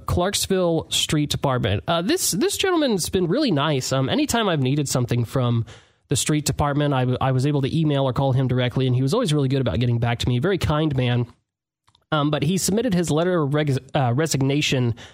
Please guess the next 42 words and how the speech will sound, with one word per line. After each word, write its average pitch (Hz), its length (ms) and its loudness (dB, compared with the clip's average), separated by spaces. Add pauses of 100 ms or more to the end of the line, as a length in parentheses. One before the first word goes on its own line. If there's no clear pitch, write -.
(280)
on 135 400 0
March 143 320 -2
tenth, 147 300 0
and 123 340 0
it 135 100 0
was 131 180 -2
accepted 139 360 -2
by 127 180 0
Mayor 123 200 2
Joe 131 180 0
Pitts 127 260 -2
the 127 100 -4
same 123 320 0
day. 120 420 0 (400)
And, 165 140 2
uh, 175 80 2
no 196 240 2
specific 311 540 -2
reasons 220 340 0
have 185 80 0
been 165 140 0
stated 165 360 0
for 143 140 -2
his 123 140 0
resignation, 123 880 0
and, 127 400 0
uh, 113 260 2
Clarksville 170 340 0
Now 139 160 0
reached 135 260 -2
out 135 160 0
to 135 80 -2
him, 135 100 2
but 123 140 -2
he 127 100 0
did 131 220 -2
decline 120 360 0
to 110 40 -2
comment 120 360 0
on 117 140 0
the 98 60 0
matter. 117 400 0